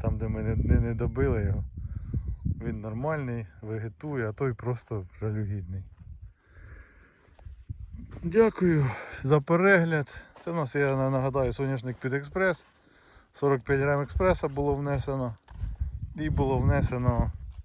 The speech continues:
м, цей гремініцид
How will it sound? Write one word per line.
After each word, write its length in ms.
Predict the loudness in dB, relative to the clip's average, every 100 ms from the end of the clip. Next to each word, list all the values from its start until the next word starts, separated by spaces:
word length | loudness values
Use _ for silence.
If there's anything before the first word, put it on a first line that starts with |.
| -8 -6 -2 8 8 8 4 -4 -12 -14 -14 -14 -10
м, 720 | -4 -2 -2 -2 -2 -2 -2 -4
цей 340 | -6 -4 -4 -6 -10 -4
гремініцид 760 | 0 2 0 0 2 2 2